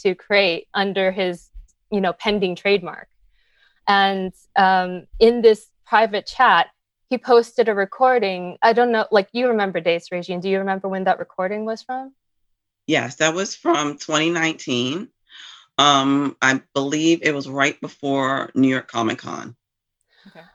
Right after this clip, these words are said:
Speaker 1: Yeah, so in this recording, he is actually saying himself, "I am the co-creator of Women in Comics Con. I am not involved with Women in Comics International."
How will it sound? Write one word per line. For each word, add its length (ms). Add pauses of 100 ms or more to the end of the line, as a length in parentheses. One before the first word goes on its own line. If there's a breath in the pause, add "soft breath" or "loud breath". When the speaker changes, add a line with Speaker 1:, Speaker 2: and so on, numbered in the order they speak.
(140)
Speaker 1:
Yeah, 420
so 460
in 180
this 220
recording, 720 (180)
he 300
is 140
actually 500
saying 380
himself, 500 (360)
"I 180
am 460
the 80
co-creator 720
of 200
Women 280
in 80
Comics 420
Con. 440
I 140
am 100
not 220
involved 520
with 180
Women 260
in 120
Comics 380
International." 880